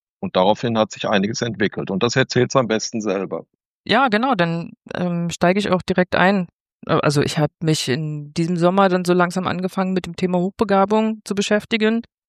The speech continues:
Speaker 2: Ausschlaggebend auch so ein bisschen, weil ich immer dachte, irgendwas stimmt doch mit mir nicht, irgendwie bin ich doch komisch, warum denke ich dann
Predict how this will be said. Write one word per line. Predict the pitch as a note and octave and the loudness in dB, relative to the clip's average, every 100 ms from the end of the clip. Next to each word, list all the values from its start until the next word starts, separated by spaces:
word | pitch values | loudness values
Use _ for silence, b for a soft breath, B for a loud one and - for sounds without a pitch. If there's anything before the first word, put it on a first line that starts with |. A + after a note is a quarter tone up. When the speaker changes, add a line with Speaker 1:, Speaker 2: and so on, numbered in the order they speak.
| - | -8
Speaker 2:
Ausschlaggebend | - D#3 E3+ F#3 F3+ F#3 F3+ D#3 | 0 2 2 2 2 2 2 2
auch | E3 | 2
so | F3+ | 2
ein | |
bisschen, | E3+ - F#3 | -2 -2 0
weil | E3+ E3+ | 2 2
ich | E3+ | 0
immer | E3+ E3+ | 0 2
dachte, | E3+ D3+ F#3+ | 0 0 0
irgendwas | E3 E3+ D#3+ | 0 0 -2
stimmt | - F#3 | 0 0
doch | A3 | 0
mit | G3+ A3+ | 2 0
mir | A3+ | 2
nicht, | A3 A3 F3+ | 2 2 2
irgendwie | F#3+ F3+ | 0 -2
bin | F3 F3+ | -2 -2
ich | F3 | -2
doch | E3+ | -4
komisch, | - E3+ G#3+ - | 0 2 2 2
warum | E3 E3 | 0 0
denke | E3 E3 | -2 -4
ich | G3 | -2
dann | E3+ | -2